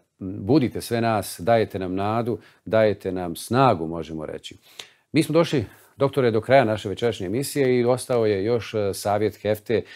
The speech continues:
koji gost upućuje našim gledalcima. Ja ću vas zamoliti da i vi uputite svoj savjet Hefte Televizije pet.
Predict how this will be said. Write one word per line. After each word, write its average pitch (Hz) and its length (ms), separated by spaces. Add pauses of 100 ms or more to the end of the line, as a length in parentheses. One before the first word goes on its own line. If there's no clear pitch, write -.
(180)
koji 92 180
gost 104 340
upućuje 95 480
našim 85 320
gledalcima. 71 560 (240)
Ja 110 100
ću 104 120
vas 92 100
zamoliti 98 520 (200)
da 87 80
i 98 100
vi 113 120
uputite 92 640
svoj 98 240
savjet 87 320
Hefte 85 280
Televizije 76 440
pet. - 300